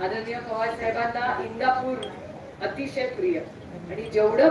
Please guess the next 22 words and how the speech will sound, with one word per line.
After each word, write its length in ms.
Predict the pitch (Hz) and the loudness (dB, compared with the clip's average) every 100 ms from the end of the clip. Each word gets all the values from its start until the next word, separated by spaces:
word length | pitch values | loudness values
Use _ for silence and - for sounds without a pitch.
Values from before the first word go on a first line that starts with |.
| 311 | 8
प्रेम 280 | 277 269 | 4 4
आदरणीय 320 | 247 233 233 233 | 2 -2 -2 -4
पवार 320 | 226 214 247 | 0 2 2
साहेबांनी 420 | 254 226 233 220 | 0 -4 -4 -6
इंदापूरला 600 | 208 214 202 208 208 202 | -8 -6 -4 -2 -2 -2
दिलं 320 | 175 185 208 | 0 0 -2
त्याच्यापेक्षा 720 | 214 202 208 214 214 180 214 | -6 -6 -6 -4 -4 -4 -6
गुणभर 580 | 214 - 226 214 226 208 185 - | -6 -2 -2 0 4 6 6 4
जास्त 420 | 214 262 - - | 6 6 4 0
प्रेम 340 | - - 175 151 - - - - | -2 0 0 0 -8 -18 -20 -12
इंदापूरकरांनी 800 | 185 190 202 202 180 175 175 180 | -8 -6 -4 -6 -4 -2 0 -2
पवार 280 | 175 156 156 | -2 -2 0
साहेबांना 500 | 156 156 156 151 156 | -2 -4 -4 -4 -4
केलेलं 320 | 170 160 165 | -4 -2 -2
आहे. 100 | 151 - - - | -2 -6 -8 -6
त्यामुळे 420 | 196 214 220 214 | 0 4 4 6
ऋणानं 260 | 240 294 302 | 6 6 6
बंधन, 360 | - 208 - 156 - - - - - | 4 0 -2 -6 -6 -12 -12 -12 -6
ही 60 | |
प्रेमाची 580 | - - 214 202 262 269 | -6 4 4 4 0 -2
नाती 440 | 240 202 190 208 190 | -6 -6 -6 -8 -8
इलेक्शन 300 | 226 226 | -8 -6